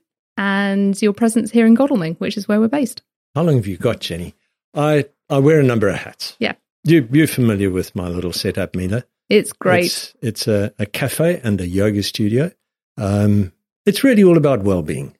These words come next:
Speaker 1: Mm.
Speaker 2: It's about healthy living. Um, our, our menu is vegan.
Speaker 1: Yeah.
Speaker 2: We try and encourage people to eat well. It's, it's part of holistic lifestyle choice, I suppose,
Speaker 1: Yeah.
Speaker 2: as much as anything. And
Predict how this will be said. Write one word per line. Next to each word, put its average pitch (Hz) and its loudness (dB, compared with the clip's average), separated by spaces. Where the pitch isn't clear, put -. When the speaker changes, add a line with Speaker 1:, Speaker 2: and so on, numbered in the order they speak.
Speaker 1:
Mm. 247 8
Speaker 2:
It's - 0
about 113 -2
healthy 90 -4
living. 73 -10
Um, - -12
our, 92 -6
our 92 -6
menu 117 4
is 95 0
vegan. 135 2
Speaker 1:
Yeah. 220 -2
Speaker 2:
We 90 -8
try - -4
and 95 0
encourage 92 -2
people 101 -2
to 95 -2
eat 135 0
well. 156 4
It's, - -10
it's - -12
part 104 -2
of 92 -4
holistic 85 -10
lifestyle 120 -2
choice, - -10
I - -20
suppose, - -18
Speaker 1:
Yeah. 160 -12
Speaker 2:
as 92 -10
much 90 -6
as 87 -10
anything. 90 -8
And 120 2